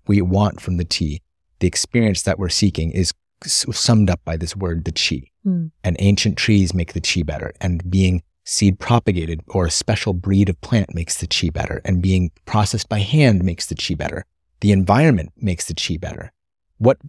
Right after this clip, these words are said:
Speaker 1: being struck by lightning changes the qi, just like Lei Gong Da, it's thunderstruck. And so
Speaker 2: Right.
Speaker 1: The fact that I want people to know is that tea is the name of a plant, Camellia sinensis. That's the tea plant and some of its sister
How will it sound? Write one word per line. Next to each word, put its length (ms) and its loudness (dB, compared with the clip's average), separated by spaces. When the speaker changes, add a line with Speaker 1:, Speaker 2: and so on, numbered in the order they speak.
Speaker 1:
being 240 6
struck 280 0
by 140 4
lightning 460 4
changes 400 0
the 100 -8
qi, 400 -6
just 220 -4
like 200 0
Lei 200 4
Gong 260 4
Da, 220 -6
it's 160 -14
thunderstruck. 640 -2
And 160 2
so 240 4
Speaker 2:
Right. 320 -6
Speaker 1:
The 140 -8
fact 300 0
that 100 2
I 60 2
want 240 4
people 200 -2
to 80 0
know 220 2
is 120 0
that 220 0
tea 640 4
is 280 2
the 100 2
name 340 6
of 120 -4
a 100 -2
plant, 420 -4
Camellia 400 4
sinensis. 600 0
That's 260 -2
the 100 -6
tea 280 2
plant 360 -10
and 200 0
some 160 2
of 100 2
its 140 -2
sister 520 -2